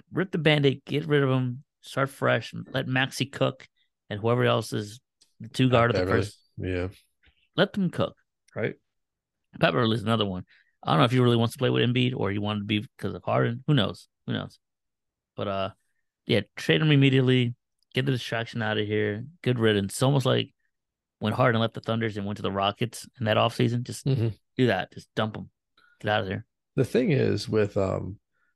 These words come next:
Speaker 2: I don't think that they're, they're gonna be able to make a move until Lillard goes first because he's the big fish that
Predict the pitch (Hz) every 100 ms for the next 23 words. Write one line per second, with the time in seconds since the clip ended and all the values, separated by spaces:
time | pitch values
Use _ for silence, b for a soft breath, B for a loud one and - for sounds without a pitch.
0 | _ - 151 233 175 - 113 - 113 -
1 | 95 - - 104 101 95 95 87 90 92
2 | 85 85 92 87 85 - 87 85 90 90
3 | 80 85 76 - - 85 78 - 101 92
4 | 82 110 117 104 98 92 - 87 - 87